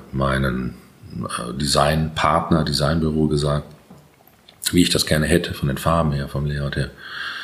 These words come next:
Und haben dann, äh, das auch relativ schnell auf die Beine gestellt, weil ich wusste, was ich wollte. Und, ähm, bin sehr zufrieden mit dem Etikett, so wie es jetzt geworden ist.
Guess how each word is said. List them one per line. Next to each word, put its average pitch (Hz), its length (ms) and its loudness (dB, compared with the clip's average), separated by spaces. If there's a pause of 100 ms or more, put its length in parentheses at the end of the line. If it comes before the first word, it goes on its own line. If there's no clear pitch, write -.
(380)
Und 78 360 0
haben 76 240 4
dann, 73 340 2
äh, 69 340 2 (680)
das 65 160 -4
auch 69 160 -2
relativ 78 320 2
schnell 69 260 2
auf 80 120 0
die 73 100 4
Beine 65 260 2
gestellt, 78 280 2
weil 73 120 2
ich 71 120 0
wusste, 80 240 4
was 67 120 0
ich 65 120 -4
wollte. 58 420 -4 (2000)
Und, 71 500 -4
ähm, 67 540 -2 (920)
bin 67 260 2
sehr 78 180 4
zufrieden 58 520 0
mit 60 240 -8
dem 60 340 -4 (300)
Etikett, - 420 -4
so 71 180 2
wie 71 100 0
es - 140 2
jetzt 62 220 0
geworden 67 420 0
ist. 78 340 -4